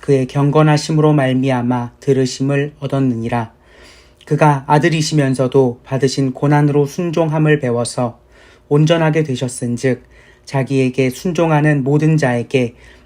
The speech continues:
영원한 구원의 근원이 되시고 하나님께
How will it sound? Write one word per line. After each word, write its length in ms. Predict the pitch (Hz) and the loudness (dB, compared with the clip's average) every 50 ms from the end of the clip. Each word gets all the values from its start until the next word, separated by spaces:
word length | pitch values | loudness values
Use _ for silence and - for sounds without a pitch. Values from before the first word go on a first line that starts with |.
| _ - | _ -2
영원한 540 | 139 131 131 135 135 131 131 127 127 123 123 | 0 0 2 2 0 0 0 0 -2 -2 -4
구원의 580 | - - 143 143 139 139 139 143 139 139 139 139 | -4 0 2 2 4 4 2 0 -2 -2 -4 -2
근원이 400 | - 160 151 156 151 151 151 147 | 0 2 2 4 4 4 2 2
되시고 560 | - 120 113 - - 123 - - 117 110 - _ _ - - - - - - | 0 -2 -6 -8 -10 -8 -6 -6 -6 -6 -8 _ _ -20 -20 -20 -20 -20 -12
하나님께 760 | - - 147 139 139 135 131 131 123 - - 139 131 120 - | -6 -4 -2 0 0 0 0 -2 -2 -2 0 0 0 -2 -4